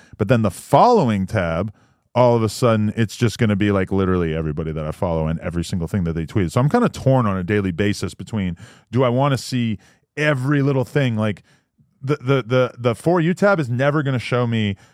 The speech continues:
Taylor Lorenz tweeting out a link to an article saying most long covid patients have organ damage a year later.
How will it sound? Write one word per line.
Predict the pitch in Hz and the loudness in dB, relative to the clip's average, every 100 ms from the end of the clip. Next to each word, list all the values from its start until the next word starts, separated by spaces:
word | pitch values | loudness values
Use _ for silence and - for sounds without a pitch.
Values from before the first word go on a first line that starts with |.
| _ | _
Taylor | - 139 143 139 | 0 2 4 2
Lorenz | 127 123 120 113 - | 2 0 0 -4 -4
tweeting | 131 120 113 | -4 -2 0
out | |
a | 110 | 0
link | 110 104 | -2 -2
to | 120 | -4
an | 107 | -2
article | 107 101 110 101 98 90 | -2 -2 -2 -2 -2 -4
saying | 117 107 101 98 | -4 -4 -4 -4
most | 104 107 101 | -2 -2 -2
long | 110 107 101 | -2 0 -2
covid | 92 107 92 90 | -2 -2 -2 -2
patients | 104 95 98 87 | -4 -4 -6 -4
have | 95 85 | -4 -4
organ | 95 98 90 85 | -6 -6 -4 -4
damage | 87 87 80 | -4 -6 -8
a | 92 | -8
year | 87 | -6
later. | 82 76 76 | -4 -6 -12